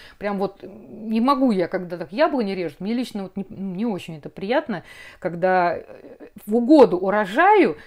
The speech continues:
яблоню всю корежат. Ну, потому что она в декоративных композициях в таких случаях не вмеш-, не вписывается. Она, может быть, отдельно стоит, как плодовый сад, но она такая кривенькая, но мы все понимаем, это дерево дает плоды, ему таким надо быть. В декоративных композициях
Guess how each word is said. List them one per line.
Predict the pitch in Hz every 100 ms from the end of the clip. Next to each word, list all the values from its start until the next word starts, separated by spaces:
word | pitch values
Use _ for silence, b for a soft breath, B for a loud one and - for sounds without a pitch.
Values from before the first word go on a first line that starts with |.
| B
яблоню | 165 285 302 269 196
всю | - 247
корежат. | 185 190 190 147 147 - _ b b b b b
Ну, | 196 285
потому | - 294
что | 302
она | 226 311
в | 214
декоративных | - 247 262 240
композициях | 208 196 247 415 311
в | -
таких | - 202
случаях | 302 330 240
не | 226
вмеш-, | 240 240 190 -
не | 208 220 262 269 175 170 -
вписывается. | - 302 269 190 170 160 160 -
Она, | 208 240
может | 233 196
быть, | 220
отдельно | 240 240 466 466
стоит, | - 359
как | 349 -
плодовый | - 311 302 285
сад, | 277 247 233 B B 415
но |
она | 453
такая | 294 277 247
кривенькая, | 311 370 359 277 -
но | 202
мы | 233 277
все | 233
понимаем, | 233 220 196 165 165
это | - 247
дерево | 202 349 233
дает | 190 240
плоды, | 220 208 160
ему | 160 160 208 -
таким | - 240
надо | 185 196 185
быть. | 156 147 B B B
В |
декоративных | 214 - 247 403 453 -
композициях | 233 226 214 185 175